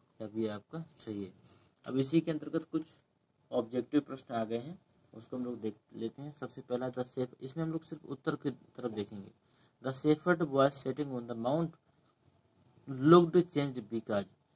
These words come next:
जैसे वो चरवाहा लड़का उस टीले के ऊपर बैठता था, उसमें चेंज होते थे। क्या चेंज होते थे? देखिए, चार दिए गए, इसमें से आपको सी नंबर सही होगा। गॉड द spirit माने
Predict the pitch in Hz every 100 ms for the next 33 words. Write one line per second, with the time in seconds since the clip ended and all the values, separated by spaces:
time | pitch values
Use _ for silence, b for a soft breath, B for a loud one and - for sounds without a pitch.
0 | _ _ 107 131 156 196 196 175 175 143
1 | 127 143 143 127 120 131 - - - _
2 | 123 123 131 131 131 110 107 107 143 185
3 | - 131 156 147 - - 151 170 123 -
4 | 104 110 95 _ _ _ _ _ 117 123
5 | 135 139 135 131 147 180 - _ _ _
6 | _ 117 131 139 143 _ _ _ - 135
7 | 135 127 131 135 143 143 139 135 131 139
8 | - 139 135 131 - 113 113 131 - 151
9 | 175 156 143 135 - 120 127 123 165